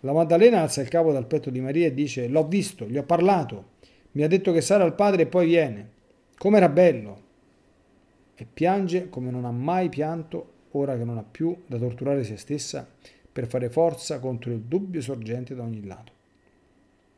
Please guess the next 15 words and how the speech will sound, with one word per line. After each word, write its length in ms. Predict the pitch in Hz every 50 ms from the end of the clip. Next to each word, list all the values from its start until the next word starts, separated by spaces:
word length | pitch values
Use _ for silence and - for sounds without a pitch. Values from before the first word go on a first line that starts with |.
| _ _ _ _ _ _ _ _ _ _ _ _ _ _ _ _ _ _ _ _ _ _
Ma 80 | - 113
Pietro 640 | - - 190 220 196 160 160 165 170 175 180 -
e 100 | - 139
anche 280 | 143 165 175 - - 131
Giovanni 520 | 120 139 147 151 139 123 113 110 113 117
restano 380 | 120 131 120 - - 123 120 120
molto 340 | 143 175 208 196 196 165 135
dubbiosi. 560 | 117 104 101 101 98 95 95 - - - - _ _ _ _ _ _ _ _ _ _ _ _ _ _ _
Si 220 | - - - 131
guardano, 560 | 127 147 180 196 190 170 156 156 143 139 139 -
ma 100 | - 123
il 60 | 117 117
loro 160 | 127 127 131
occhio 320 | 139 151 151 - - 147 131
dice: 380 | 110 98 - - 117 110 107